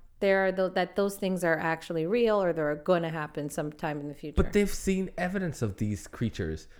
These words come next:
Speaker 2: Like, sometimes they'll be found dead or something, and they'll have the elongated heads, and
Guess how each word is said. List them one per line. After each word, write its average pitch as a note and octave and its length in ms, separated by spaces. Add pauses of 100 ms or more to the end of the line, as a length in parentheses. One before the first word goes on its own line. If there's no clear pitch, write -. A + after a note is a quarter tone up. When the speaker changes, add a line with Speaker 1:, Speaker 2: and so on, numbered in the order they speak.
(380)
Speaker 2:
Like, A2 200
sometimes B2+ 440
they'll A#2+ 140
be G#2+ 160
found G#2 400
dead G2+ 220
or G#2+ 80
something, G#2+ 420
and G#2 140
they'll G2 100
have G2+ 240
the G2 160 (100)
elongated G#2 720
heads, G#2 460
and E2 180